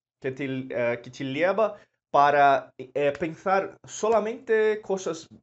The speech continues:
eh, malas para ti, para tu familia, para tu carrera, para tu relación, eh, con dinero, relación espiritual con dinero, relación ah, energética con tu vida. Entonces, le-, los miedos proyectan eso.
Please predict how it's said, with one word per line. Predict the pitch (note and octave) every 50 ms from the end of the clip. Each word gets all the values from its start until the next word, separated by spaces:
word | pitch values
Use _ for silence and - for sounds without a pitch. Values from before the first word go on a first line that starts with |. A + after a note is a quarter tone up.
| - -
eh, | C#3 C3+ C3 B2+ B2 B2 -
malas | B2+ C3 C#3 C#3+ D#3+ F#3 A3+ - -
para | - - C3+ B2+ B2 B2 -
ti, | F3 F3+ - - _ _ _ _ _ _ _
para | _ A2+ A#2 A2+
tu | A#2 A#2+
familia, | - - F#2+ G#2 C3+ E3+ F3+ E3 D#3+ D#3 D3+ -
para | - A#2 A2+ A#2 A#2+
tu | - A2
carrera, | - F#2+ G2 A#2+ C3+ D#3 D#3+ D3+ D3 C3
para | C3+ A2+ G#2+ G#2 -
tu | - B2+ A#2+ A2+ A2+
relación, | B2 B2+ A#2+ A2+ A2 A2 A2 - _ D3 D3+ D#3+ E3 E3 D#3+ _ _ _ _ _ _
eh, | G#2 A2 A2 A2+ A2+ A2+
con | B2 A2 G2
dinero, | G2 F#2 G#2 C3 D#3+ E3 D#3 D3 B2+ A2+ F#2+
relación | G2 A#2+ C3 B2 A2+ A2+ - D#3 D3+ C#3
espiritual | C3 - - A2+ F#2+ G2 - B2 B2 B2 -
con | - G#2+ G2
dinero, | F#2+ F#2 G2 A2 C#3 D#3 D#3 D#3 D#3 D3+ - - - _ _ -
relación | - A2 A2 A2 A#2 - - - C#3 C#3+ D3 C#3 C3+ _ _ _ _ -
ah, | A#2+ B2+ B2 B2 A#2+ A#2+ B2 -
energética | - C#3+ C3 B2 A2 A2 - - - C#3+ D3 C#3 F3 F3+ - F#3+ F#3 - - F#3+ - -
con | - B2+ B2+ B2+
tu | B2+ A2
vida. | A#2+ D#3 F3 F3 F#3 F3+ F#3 - _ _ _ _
Entonces, | - B2+ B2+ E3+ F3+ A3 G#3+ - D3+ C3 - - _ _ _ _ _
le-, | B2 C#3+ D#3 - -
los | E3+ F#3 F#3 F#3 E3+ - D#3
miedos | E3+ F3+ G3+ A#3+ B3 A3 G3 -
proyectan | - F3 F3+ E3 C#3+ C3+ E3 G3+ A#3 B3 - - - A#3+ A#3+ A3
eso. | F3+ F3 E3+ - - - G#2 F#2 -